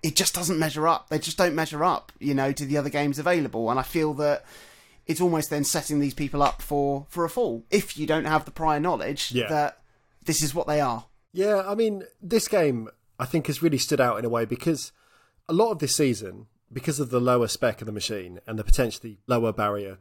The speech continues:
Speaker 2: to entry, I guess, I've spent thinking in the back of my mind, like, could I design a Playdate game?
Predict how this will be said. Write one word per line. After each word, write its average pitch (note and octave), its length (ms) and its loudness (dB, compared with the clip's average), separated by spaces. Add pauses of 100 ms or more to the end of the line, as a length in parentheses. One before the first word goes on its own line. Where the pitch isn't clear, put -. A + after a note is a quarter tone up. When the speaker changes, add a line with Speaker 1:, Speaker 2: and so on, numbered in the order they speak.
Speaker 2:
to - 160 -8
entry, A2 320 -8
I F2 80 -10
guess, F2 340 -14 (140)
I've B2+ 160 -2
spent C3+ 420 0 (560)
thinking D#3 380 4
in A#2+ 40 2
the A#2+ 60 4
back B2 140 4
of - 80 -8
my B2+ 60 0 (120)
mind, A2 140 2
like, A#2 140 -6 (120)
could - 180 -2
I G#4+ 220 4
design G#2 340 0
a E2+ 60 -8
Playdate E2+ 480 -10
game? D#2+ 280 -16